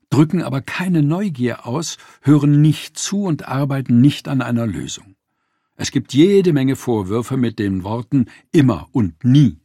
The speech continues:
Häufig verachten sie einander. Ein Paar, mit dem wir gearbeitet haben, war bereits auf feindseliges Territorium geraten,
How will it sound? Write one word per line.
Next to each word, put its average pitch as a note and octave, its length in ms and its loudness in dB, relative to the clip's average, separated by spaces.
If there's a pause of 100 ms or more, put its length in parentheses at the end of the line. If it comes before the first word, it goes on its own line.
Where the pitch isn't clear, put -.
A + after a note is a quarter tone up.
(760)
Häufig D3 520 -6 (380)
verachten D#3+ 580 -6
sie F2 160 -8
einander. - 500 -14 (1700)
Ein E3 240 0
Paar, G#3 240 -2
mit D3+ 180 2
dem D#3 180 2
wir D#3 120 0
gearbeitet C3+ 680 -6
haben, C3+ 300 -4
war C3 140 -2
bereits B2 400 -6
auf A2+ 160 -12
feindseliges B2 840 -6
Territorium G#2 760 -4
geraten, G2+ 500 -6